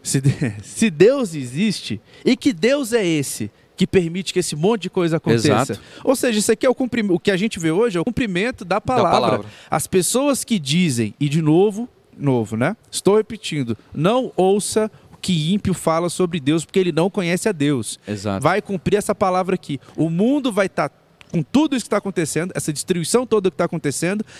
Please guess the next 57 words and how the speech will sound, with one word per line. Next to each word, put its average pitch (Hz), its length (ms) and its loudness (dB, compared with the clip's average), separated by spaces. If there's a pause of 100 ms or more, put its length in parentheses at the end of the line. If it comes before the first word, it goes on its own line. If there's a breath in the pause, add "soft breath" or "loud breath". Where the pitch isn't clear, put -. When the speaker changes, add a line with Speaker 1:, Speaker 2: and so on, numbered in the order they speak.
Speaker 1:
e - 40 0
o 175 60 4
ímpio 214 180 -2
vai 196 140 2
dizer, 156 180 0
"Se 180 160 -2
Deus 233 360 2
existe, 185 540 0 (140)
Speaker 3:
Uhum. 123 300 -8
Speaker 1:
então 240 200 2
por 226 180 -4
que 233 120 2
é 233 100 2
que 220 100 -8
isso 190 100 -6
tá 220 80 4
acontecendo?" 165 640 -2 (100)
Speaker 2:
E 151 180 4
outra, 123 320 2
olha 139 220 4
só, 120 180 0
irmão, 98 320 0
você 117 320 0
tem 135 180 2
acesso 117 560 0
ao 107 160 2
verdadeiro. 107 680 0 (100)
Por 143 220 2
que 165 200 2
se - 120 -4
contentar 117 580 -2
com 120 140 -6
o 113 40 -4
falso? - 500 -4 (500 soft breath)
Por 160 220 4
que 170 160 2
buscar 156 300 0
o 127 40 0
falso? - 440 -4 (100)
Speaker 3:
Uhum. 113 300 -12
Speaker 2:
E - 40 -2
a 147 80 4
única 233 220 2
explicação 143 560 2
que - 100 0
eu 104 60 4
tenho 165 320 -2
é 135 80 2
porque - 180 0
você 151 220 0
não 175 100 2
quer 170 200 0
cumprir 156 320 0
os 160 100 0
requisitos 135 400 -2
do 151 100 -2
verdadeiro. 175 580 2